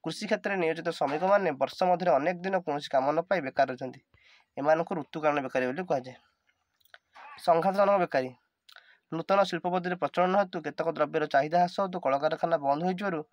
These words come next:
ଶ୍ରମିକମାନଙ୍କର ଛଟେଇ ହୋଇଯାଏ ଓ ସେମାନେ ଅନ୍ୟ କୌଣସି ଶିଳ୍ପରେ ନିୟୋଜିତ ହେଲା ପର୍ଯ୍ୟନ୍ତ ବେକାର ହୋଇ ବସିଥାନ୍ତି।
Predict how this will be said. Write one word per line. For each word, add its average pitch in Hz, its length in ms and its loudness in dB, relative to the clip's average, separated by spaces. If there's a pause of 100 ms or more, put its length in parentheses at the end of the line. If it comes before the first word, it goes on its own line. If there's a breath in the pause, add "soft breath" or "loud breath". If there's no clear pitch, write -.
(360 soft breath)
ଶ୍ରମିକମାନଙ୍କର 185 840 2
ଛଟେଇ 170 360 -4
ହୋଇଯାଏ 131 280 -6
ଓ - 80 -8
ସେମାନେ 165 340 2
ଅନ୍ୟ 151 260 2
କୌଣସି 180 260 0
ଶିଳ୍ପରେ 170 300 -4
ନିୟୋଜିତ 151 300 -4
ହେଲା 165 180 4
ପର୍ଯ୍ୟନ୍ତ 175 340 0 (600 soft breath)
ବେକାର 147 320 2
ହୋଇ 165 120 0
ବସିଥାନ୍ତି। 151 480 -2